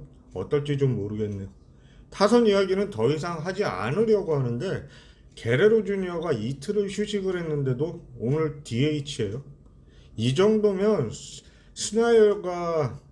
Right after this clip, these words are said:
라인업에 비지오를 올려야 하는 무슨 이유가 있는 게 아닐까라는 생각이 안 들 수가 없습니다.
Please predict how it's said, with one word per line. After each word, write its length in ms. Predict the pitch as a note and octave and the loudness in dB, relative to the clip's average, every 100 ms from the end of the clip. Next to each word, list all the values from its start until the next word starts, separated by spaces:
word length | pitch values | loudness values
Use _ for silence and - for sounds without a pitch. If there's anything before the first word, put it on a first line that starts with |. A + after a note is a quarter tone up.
| - - | -20 -10
라인업에 760 | F2+ G#2 C#3 E3 E3+ E3+ - | -4 0 2 0 0 -2 -2
비지오를 600 | - A2+ A2+ E3 F3 F3 | -4 -8 -6 -4 -2 -2
올려야 580 | A#2 F#2+ A#2 C#3+ E3+ E3 | -2 -2 0 0 0 -2
하는 280 | D#3+ D3 F#2+ | -2 -2 -4
무슨 260 | G2 D3 | -4 -4
이유가 460 | F#2 F#2+ D#3 F3+ F3+ | -4 -4 -4 -2 -2
있는 220 | E3 D#3 | -2 -4
게 100 | D3+ | 0
아닐까라는 560 | A#2 G#2 C3 C#3 C3+ A#2 | 0 0 -2 -2 -2 -4
생각이 400 | D3+ E3+ D#3 A2+ | -6 -6 -6 -6
안 280 | F2+ A2 C3 | -6 -4 -4
들 100 | E3+ | -8
수가 280 | - - | -8 -6
없습니다. 460 | B2+ - C#3 B2+ | -6 -6 -6 -6